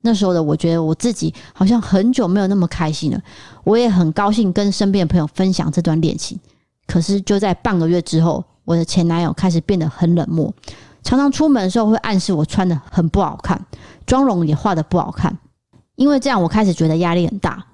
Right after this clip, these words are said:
我怀疑自己是不是真的如他所说的不够好。我也向他坦白我的担忧，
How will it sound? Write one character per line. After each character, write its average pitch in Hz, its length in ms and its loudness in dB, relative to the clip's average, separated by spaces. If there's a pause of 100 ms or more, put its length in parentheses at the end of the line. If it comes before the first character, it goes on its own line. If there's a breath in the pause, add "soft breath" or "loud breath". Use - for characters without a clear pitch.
(100)
我 185 120 0
怀 202 240 -2
疑 214 120 0
自 254 160 0
己 180 120 0
是 214 160 -2
不 190 80 -2
是 202 200 2
真 202 180 0
的 180 140 2
如 170 140 2
他 185 140 2
所 165 220 -2
说 185 200 0
的 165 80 0
不 - 160 -12
够 - 180 -2
好。 - 240 -10 (340 loud breath)
我 262 120 0
也 233 40 2
向 226 180 0
他 226 80 0
坦 165 240 0
白 151 140 0
我 156 120 -2
的 156 100 0
担 165 260 -2
忧， 160 220 0